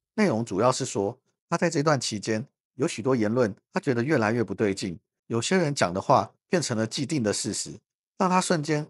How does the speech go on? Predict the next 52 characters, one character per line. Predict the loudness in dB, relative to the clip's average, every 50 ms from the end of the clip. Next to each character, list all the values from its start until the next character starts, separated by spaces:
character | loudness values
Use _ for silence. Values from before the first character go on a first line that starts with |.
| _ _ _ -6
成 | -4 -2 0 0
为 | 2 2
了 | 2 2
有 | 2 2 0
名 | 0 -2 -4 -2
人 | -4 -4 -4
病 | -4 -4 -4 -2
的 | -2 -2
人。 | -2 -4 -6 -6 -10 -14 _ _ _ _ _ _
他 | -2 0
在 | 0 0
球 | 0 0 -4 0
场 | 0 0 0
的 | 0 -2
四 | -2 -2 -2 -2
年 | 0 0 0 -2
里 | -2 -4
面， | -2 -2 -2 -2 -4 -8 _ _ _ _ _ _ _ _ _
从 | -4 -2 0 0
来 | 0 0
没 | 0 0
有 | 0 0
想 | 0 0 -2 0
过 | 0 -2 -2 -2 -4 _ _
要 | -4 -4
受 | -2 0 0
到 | 2 2 2
关 | 2 2 0 0 0
注， | -2 -4 -4 -4 -8 -14 _ _ _ _ _ _ _
而 | -2 -2
且 | 0 0 -2 -2 -4 -6 _ _ _
比 | -10 -10
任 | -2 0 2 2 2
何 | 2 2 4
人 | 4 2 2 0
都 | 0 0 0
努 | -2 -2 -2
力 | -2 0
的 | 0 -2
应 | -2 -2 -2 -2
援 | -2 -2 -4 -6 _ _ _
和 | -4 -4
训 | -2 -4 -4 -2 0
练。 | 0 0 0 -2 -6 _ _ _ _ _
大 | -2 0 2
量 | 2 2 2
的 | 2 0
评 | -2 -2 -4 0
论 | 2 2 2 2 0 -6 _ _ _
和 | -2 0
误 | 0 -2 -2
解 | -2 -2 -4 -4 -4